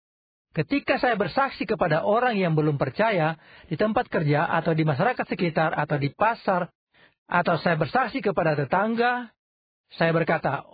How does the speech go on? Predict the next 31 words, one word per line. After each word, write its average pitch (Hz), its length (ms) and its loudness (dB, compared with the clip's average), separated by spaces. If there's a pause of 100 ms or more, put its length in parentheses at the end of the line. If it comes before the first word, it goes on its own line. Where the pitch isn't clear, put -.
"Oh, 226 320 2
mari 311 320 0
datang 185 320 0
ke - 40 -2
gereja 165 400 0
bersama 156 360 0
saya. 156 400 -2
Kami 190 240 2
mempunyai 190 440 0
acara 156 280 0
kebaktian 185 520 0
yang 151 120 0
dirancang 185 480 0
khusus 175 240 -2
bagi 165 240 0
orang 180 200 0
itu." 135 160 -4 (840)
Waktu 220 360 2
mereka 202 360 0
melihat 240 320 0
orang 190 280 2
lain, 143 340 0 (720)
lusinan 160 560 0
atau 156 320 0
ratusan 247 240 -2
orang 196 240 2
lain, 143 300 0 (840)
mungkin 165 400 0
dalam 147 240 2
kebaktian 160 480 -2
Anda, 151 480 0